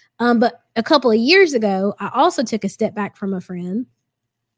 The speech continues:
who I was very, very close to, spent a ton of time with, because I recognized that her anxiety was always through the roof. Very, um, almost like Piglet from Winnie the Pooh, right? Like, all the things were,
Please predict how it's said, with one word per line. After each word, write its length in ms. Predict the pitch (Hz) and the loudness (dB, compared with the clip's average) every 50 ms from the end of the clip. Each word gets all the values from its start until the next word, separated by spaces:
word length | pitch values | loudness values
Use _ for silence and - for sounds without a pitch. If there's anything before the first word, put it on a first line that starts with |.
| _ _ _ - | _ _ _ -2
who 180 | 247 240 220 | -2 -2 0
I 120 | - 202 196 | 0 0 0
was 180 | 196 190 190 | 0 0 -2
very, 300 | 170 196 202 208 208 202 | -2 0 2 4 4 2
very 200 | 190 208 196 185 | 2 2 -2 -4
close 340 | 190 - - 196 196 196 - | -4 -6 -6 -6 -6 -6 -6
to, 180 | - - 202 202 | -4 -4 -4 -4
spent 300 | - - - 202 196 175 - | -6 -8 -10 -12 -14 -14 -14
a 80 | 196 | -20
ton 240 | 185 - - 214 196 | -18 -16 -12 -10 -10
of 120 | 190 185 - | -10 -10 -10
time 300 | - 180 185 185 185 185 | -10 -8 -8 -8 -6 -6
with, 300 | 185 190 196 214 220 - - _ _ _ _ _ _ _ | -4 -4 -4 -4 -6 -8 -14 _ _ _ _ _ _ _
because 340 | - 240 208 - 240 226 220 - | -8 -6 -4 -4 -4 -6 -6 -4
I 160 | 226 214 208 208 | -4 -2 -2 0
recognized 840 | 202 226 254 254 - 349 302 - 220 202 185 175 185 202 208 - - | 0 -2 -2 -2 -2 -4 -4 -4 -4 -4 -4 -4 -4 -6 -6 -6 -6
that 440 | 185 175 175 180 185 180 - - - - _ _ | -6 -6 -6 -6 -8 -10 -12 -14 -20 -20 _ _
her 380 | _ - - 208 208 214 - 226 | _ -4 -2 0 0 0 0 0
anxiety 880 | 220 240 254 254 254 330 392 480 440 226 208 180 175 180 - 226 214 - | 0 0 0 -2 -2 -2 0 2 2 2 2 0 -4 -8 -10 -12 -10 -6
was 160 | 208 208 185 | -4 -4 -4
always 440 | - - 220 202 196 196 196 190 - | -4 -2 -2 0 0 0 0 -2 -2
through 220 | - 214 202 190 175 | -4 -2 -2 -2 -2
the 80 | 175 | -4
roof. 360 | 160 160 165 160 170 175 _ _ _ _ _ _ _ - | -6 -8 -8 -8 -10 -10 _ _ _ _ _ _ _ -6
Very, 640 | 190 202 233 247 277 285 285 277 277 277 269 269 - - - | 0 4 4 6 6 4 2 2 0 0 -2 -4 -6 -6 -4
um, 540 | 220 220 220 220 214 214 220 220 220 220 - _ - - - _ _ _ | -2 -2 0 0 0 -2 -2 -2 -4 -6 -10 _ -14 -14 -14 _ _ _
almost 400 | - 262 339 359 480 494 466 - | -2 -2 0 0 0 0 0 0
like 260 | - 254 233 247 - - | 0 0 0 -2 -4 -8
Piglet 520 | - 254 240 196 180 165 175 - - _ _ | -4 -4 -4 -4 -6 -12 -14 -14 -18 _ _
from 280 | _ - 208 208 202 202 | _ -6 -4 -4 -2 -2
Winnie 200 | 202 214 208 190 | -2 -2 -2 -4
the 120 | 185 180 | -4 -6
Pooh, 280 | 180 - 233 185 175 165 | -8 -6 -6 -6 -6 -6
right? 260 | 180 196 202 208 - | -6 -6 -6 -6 -6
Like, 220 | 220 208 202 - _ _ | -6 -8 -8 -8 _ _
all 500 | - 208 220 233 233 226 226 226 220 220 | -4 0 2 4 4 4 4 4 2 2
the 100 | 208 208 | 0 -2
things 320 | - 214 208 202 196 185 180 | -4 -2 -2 -2 -2 -4 -4
were, 320 | 185 190 190 185 185 180 | -4 -4 -4 -6 -6 -10